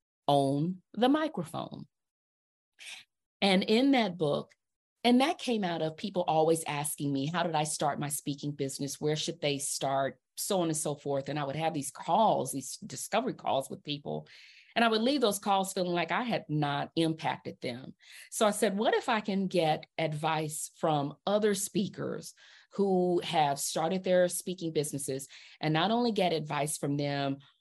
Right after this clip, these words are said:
on how to get started, but what are some mistakes to avoid, or what if they had to do some things differently? What would they be?"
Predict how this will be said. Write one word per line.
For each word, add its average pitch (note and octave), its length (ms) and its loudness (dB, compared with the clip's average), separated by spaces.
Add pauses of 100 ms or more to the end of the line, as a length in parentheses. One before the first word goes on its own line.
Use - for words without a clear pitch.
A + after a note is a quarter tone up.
(160)
on C#3+ 300 2
how D#3+ 180 0
to D#3 80 4
get D3 200 2
started, C#3+ 460 0
but C#3+ 260 -2
what D#3 140 0
are F3 80 2
some C#3 440 -4 (360)
mistakes F#3+ 600 0
to F#3 160 4
avoid, E3+ 600 4
or C#3 120 -2
what C#3+ 160 -2
if D3+ 80 -6
they D3 80 -8
had C#3 140 -8
to C#3 60 -10
do C3+ 140 -10
some C3 180 -6
things C3 340 -6
differently? E3 680 0
What D3 240 -4
would C#3 160 -8
they C3+ 140 -6 (100)
be?" E3+ 440 0